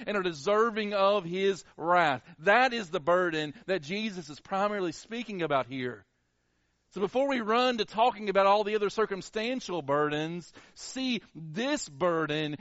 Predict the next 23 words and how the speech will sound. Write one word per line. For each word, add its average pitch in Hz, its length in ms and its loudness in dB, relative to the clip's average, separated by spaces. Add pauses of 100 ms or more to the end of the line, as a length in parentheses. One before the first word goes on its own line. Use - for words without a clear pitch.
is 190 160 -2
the 170 120 -2
greatest 196 640 0
of 151 160 -2
them 170 140 -4
all. 185 580 0 (600)
But 107 100 -10
that 156 200 -2
gives 113 220 -10
us 117 140 -18
hope. 151 300 -10 (1300)
See, 123 160 -10 (220)
preacher, 156 300 -4
how 165 100 0
does 165 120 -2
that 143 160 -4
give 147 160 -4
us 120 100 -8
hope? 170 400 -2 (1080)
Well, 143 100 -4
there's 180 160 4
this 202 120 -8
principle 165 920 -2